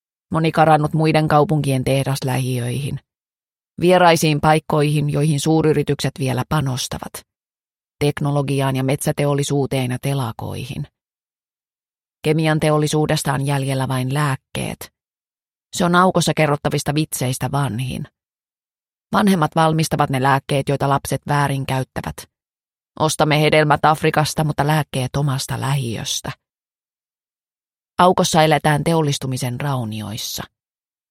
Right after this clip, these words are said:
Nousu, kukoistus ja alasajo mahtuvat yhden ihmiselämän elinaikaan. Se, minkä piti olla ikuista, kestikin vain silmänräpäyksen. Jäljelle jääneet uskovat tehtaiden elpymiseen.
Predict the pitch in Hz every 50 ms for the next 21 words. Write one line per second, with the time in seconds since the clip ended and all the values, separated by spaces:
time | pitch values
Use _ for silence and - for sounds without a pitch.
0 | _ _ _ _ _ - 147 143 143 147 151 151 151 - 165 143 - _ _ _
1 | _ _ - 160 156 - 160 156 156 151 - - 151 147 - 143 139 143 143 151
2 | 156 156 143 - 139 143 143 131 139 139 139 - - 139 139 135 - 147 143 143
3 | 135 135 143 147 147 151 147 135 - 135 123 123 120 120 117 120 135 139 131 127
4 | 117 117 117 117 117 117 - - - - - - - - 160 _ _ _ _ _
5 | _ _ _ _ _ _ _ _ _ _ _ _ _ _ _ _ _ _ _ _
6 | _ _ - - 160 151 151 147 143 160 - 147 - - 147 143 135 131 131 135
7 | 143 - - 151 143 139 135 - - - 143 - _ _ _ _ _ _ - 165
8 | 165 156 - 165 - 160 151 143 131 135 135 135 - 160 160 147 135 120 120 113
9 | 120 123 127 131 - 156 160 156 156 - - - - - 180 156 - _ _ _
10 | _ _ _ _ _ _ _ _ _ _ _ _ _ _ _ _ _ _ _ _
11 | _ - 160 160 156 156 156 151 147 151 147 147 143 143 147 143 143 143 - 156
12 | 151 - - 147 147 - - 170 165 156 156 - 147 143 139 143 131 143 139 135
13 | 135 - 143 139 139 135 - 139 135 135 139